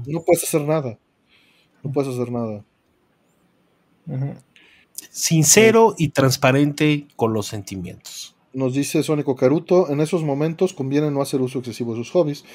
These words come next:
Speaker 1: ya que después pueden asociar su hobby con ese momento". Sí, de hecho hace rato
Speaker 3: Sí,
Speaker 1: estábamos
Speaker 3: lo
Speaker 1: hablando
Speaker 3: pensé.
Speaker 1: de,
Speaker 3: Sí, justo lo
Speaker 1: de,
Speaker 3: pensé.
Speaker 1: estábamos hablando de, de The Martian, y yo leí ese libro en el camión de, en el, en el, bueno, en el camión, en el
Speaker 3: Ujú.
Speaker 1: coche de ida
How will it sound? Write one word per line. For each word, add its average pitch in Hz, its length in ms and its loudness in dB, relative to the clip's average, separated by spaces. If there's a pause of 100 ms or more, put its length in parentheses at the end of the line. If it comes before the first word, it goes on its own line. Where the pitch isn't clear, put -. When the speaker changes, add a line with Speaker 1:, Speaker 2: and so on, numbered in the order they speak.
(180)
Speaker 1:
ya 131 140 0
que 143 80 4
después 147 320 0
pueden 139 200 2
asociar 127 340 -2
su 123 100 -12
hobby 120 260 -2
con 113 180 -8
ese 110 180 -8
momento". 107 440 -8 (340)
Sí, 185 380 4
de 175 100 8
hecho 254 180 8
hace 240 140 4
rato 214 120 6
Speaker 3:
Sí, 262 100 10
Speaker 1:
estábamos 185 380 6
Speaker 3:
lo 180 80 10
Speaker 1:
hablando 170 320 6
Speaker 3:
pensé. 131 180 6
Speaker 1:
de, 127 120 4 (280)
Speaker 3:
Sí, - 220 -10
justo 185 200 -2
lo 170 160 0
Speaker 1:
de, 143 80 6
Speaker 3:
pensé. 151 100 8
Speaker 1:
estábamos 190 320 4
hablando 175 360 4
de, 135 240 4
de 127 160 0
The 123 120 0
Martian, 160 500 -2 (640)
y 131 540 2
yo 143 180 4
leí 147 260 2
ese 135 200 0
libro 131 340 -2
en 123 60 -2
el 117 120 -6
camión 120 440 -4
de, 110 360 -4
en 120 180 -6
el, 123 180 -8
en 139 120 -6
el, 147 80 -4
bueno, 170 200 0
en 156 60 -2
el 151 60 -8
camión, 127 260 -4
en 117 60 -4
el 113 100 -8
Speaker 3:
Ujú. 151 120 0
Speaker 1:
coche 143 240 -2
de 120 100 0
ida 123 340 -4